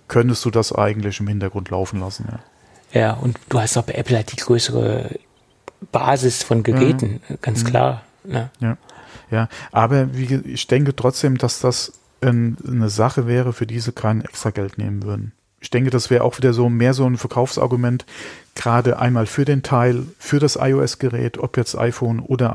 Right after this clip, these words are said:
Speaker 1: iPad. Ähm, denke ich mal, wäre das halt einfach so ein, äh, weiteres Feature, ja, was du, was verfügbar ist bei dem Gerät, wenn du es kaufst.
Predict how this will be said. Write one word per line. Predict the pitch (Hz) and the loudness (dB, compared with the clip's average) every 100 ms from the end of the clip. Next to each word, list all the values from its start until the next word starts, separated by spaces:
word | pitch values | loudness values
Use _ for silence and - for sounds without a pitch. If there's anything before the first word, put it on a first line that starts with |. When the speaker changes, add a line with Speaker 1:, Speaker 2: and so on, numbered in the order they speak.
| 110 | 0
Speaker 1:
iPad. | 117 113 - _ _ - - - - _ _ _ _ _ _ - 110 | 0 -2 -4 _ _ -20 -20 -20 -20 _ _ _ _ _ _ -8 2
Ähm, | 101 104 | 4 4
denke | 113 113 | 2 4
ich | |
mal, | 113 | 4
wäre | 107 | 4
das | 117 - | 2 2
halt | 113 | 0
einfach | 120 123 | 0 0
so | - 120 117 | 2 4 4
ein, | 113 117 | 2 0
äh, | 120 120 120 120 120 107 | -2 -2 -2 -2 -4 2
weiteres | 107 135 117 - | 2 2 0 -2
Feature, | 131 - 120 110 - _ - _ _ - | -4 -2 0 0 -6 _ -20 _ _ -6
ja, | 117 110 | -4 0
was | 107 - | -2 0
du, | 120 113 113 _ _ _ _ _ _ _ _ - | -2 -2 -4 _ _ _ _ _ _ _ _ -2
was | - - | 0 2
verfügbar | 117 - 170 185 196 | -2 0 0 2 0
ist | 190 - _ - | -2 -6 _ 0
bei | 135 | 2
dem | 139 | 2
Gerät, | 135 131 147 - _ - | 2 0 -2 -8 _ -4
wenn | 131 | -2
du | 120 | 0
es | - | -4
kaufst. | - 131 139 - | -2 -2 -2 -8